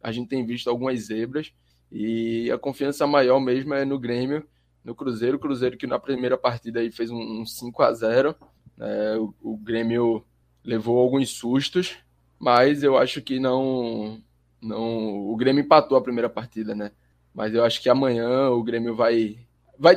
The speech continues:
vai ter que ir com tudo, né? Porque não pode sofrer outro empate e arriscar ficar de fora. Então,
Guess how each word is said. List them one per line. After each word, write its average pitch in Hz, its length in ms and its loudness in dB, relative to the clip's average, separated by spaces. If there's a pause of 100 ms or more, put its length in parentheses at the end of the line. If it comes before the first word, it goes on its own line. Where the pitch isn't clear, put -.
vai 185 160 10
ter 226 140 6
que 247 100 4
ir 269 80 4
com 453 160 4
tudo, 151 280 8
né? 156 120 4
Porque 202 240 4
não 254 120 2
pode 214 400 6
sofrer 208 520 4
outro 233 180 6
empate - 380 6
e - 20 6
arriscar 277 420 2
ficar 311 220 2
de - 140 0
fora. 120 340 0
Então, 131 380 -2